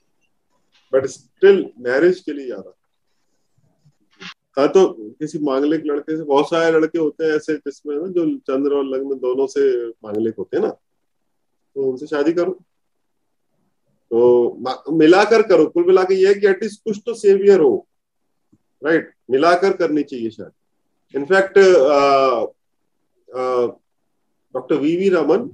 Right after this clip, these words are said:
एक मिनट, एक तो नाश होगा मतलब कि उसका जय गुरुदेव भी हो जाएगा, और दूसरा कि उसका मैरिज सस्टेन नहीं करे, तो भी तो स्पाउस का, उस स्पाउस का तो नाश ही हो गया ना, the new spouse will come। और फिर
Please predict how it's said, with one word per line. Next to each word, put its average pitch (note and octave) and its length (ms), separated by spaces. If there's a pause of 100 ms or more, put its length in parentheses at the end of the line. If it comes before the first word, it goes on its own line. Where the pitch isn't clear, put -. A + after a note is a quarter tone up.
एक G2 160 (140)
मिनट, - 100 (1500)
एक C#3+ 140
तो F3 80
नाश E3 280
होगा E3+ 180
मतलब E3+ 420
कि E3+ 80
उसका E3+ 260
जय E3 180
गुरुदेव E3 320
भी E3+ 100
हो D#3 100
जाएगा, C#3 600
और D3 140
दूसरा F3 540
कि G#3+ 640
उसका C4 600 (360)
मैरिज D3 420
सस्टेन F#3 520
नहीं D3+ 160
करे, - 180 (400)
तो D3 120
भी F3+ 120
तो F#3 120
स्पाउस F3 420
का, - 40
उस E3 280
स्पाउस F3 380
का F#3 100
तो F3+ 120
नाश E3 300
ही F3+ 60
हो C#3+ 120
गया B2+ 160
ना, D3+ 220 (640)
the A#2 220
new D#3 180
spouse D3+ 400
will C#3 220
come। E2 200 (220)
और E3 160
फिर F#3+ 380